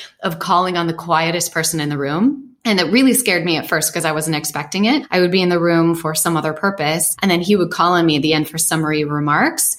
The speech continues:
often because I was the non-expert in the room and I maybe would ask a question someone else wouldn't, or clar-, ask for a clarification on a particular term or strategy that would help the experts in the room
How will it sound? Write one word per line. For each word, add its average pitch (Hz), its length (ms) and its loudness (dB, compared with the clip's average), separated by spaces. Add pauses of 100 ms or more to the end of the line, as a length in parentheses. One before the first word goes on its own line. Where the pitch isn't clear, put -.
often 311 340 4
because 220 720 0
I 226 80 0
was 240 160 0
the 233 80 0
non-expert 226 600 0
in 226 100 -4
the 214 100 0
room 220 300 2
and 190 120 -2
I 170 120 0
maybe 180 320 2
would 185 160 2
ask 170 240 -2
a 180 60 -8
question 165 300 -4
someone 170 240 -2
else 165 220 -2
wouldn't, 160 420 -4
or 160 360 -2
clar-, 180 420 -2 (140)
ask 185 240 0
for 185 80 2
a 170 40 -2
clarification 160 600 -2
on 151 80 -2
a - 40 -10
particular 160 380 -4
term 214 380 2
or 160 100 0
strategy 170 760 0
that 196 200 2
would 196 140 4
help 269 320 0
the 202 120 2
experts 170 420 -2
in 160 80 0
the 156 100 -2
room 147 480 -2